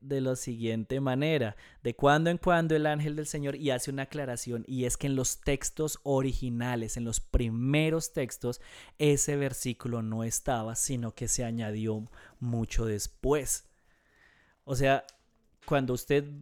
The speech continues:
digamos, ya comienza a estudiar un poquito más acerca de las versiones, se va a dar cuenta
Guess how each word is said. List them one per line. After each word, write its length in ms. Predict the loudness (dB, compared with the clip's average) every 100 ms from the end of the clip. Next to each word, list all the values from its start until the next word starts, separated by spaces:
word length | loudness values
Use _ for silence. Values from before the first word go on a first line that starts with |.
| -18
digamos, 600 | -10 -4 0 0 0 -4
ya 140 | -4 -2
comienza 340 | -2 -2 -4
a 20 |
estudiar 300 | -4 -2 -2
un 40 | 2
poquito 320 | 2 0 -4
más 220 | -2 -2
acerca 320 | -4 -6 -4
de 80 | -4
las 140 | -4 -2
versiones, 420 | -4 -2 -4 -2
se 140 | -2
va 100 | -2
a 40 | -2
dar 180 | -2
cuenta 500 | 2 2 2 -4 -6